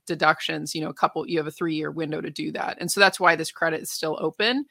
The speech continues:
because there were people that were taking advantage of it during the pandemic who knew, you know, what it was and how to deal with it.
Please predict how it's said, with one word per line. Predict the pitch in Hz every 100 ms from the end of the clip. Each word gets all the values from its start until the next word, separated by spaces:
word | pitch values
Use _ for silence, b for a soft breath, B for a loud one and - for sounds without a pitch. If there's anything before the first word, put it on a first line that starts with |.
| b b -
because | 190 175
there | 180
were | -
people | 233 185
that | 156
were | 151
taking | 156 160 170 156
advantage | 147 160 156 156
of | 151
it | 220
during | 165 156 165
the | 165
pandemic | 233 226 233 233 240 247
who | 170
knew, | 151 151 156 156 170
you | 160
know, | 156
what | 151 151
it |
was | 151 156 156
and | 156
how | 165
to | 151
deal | 143 156
with | 175
it. | 247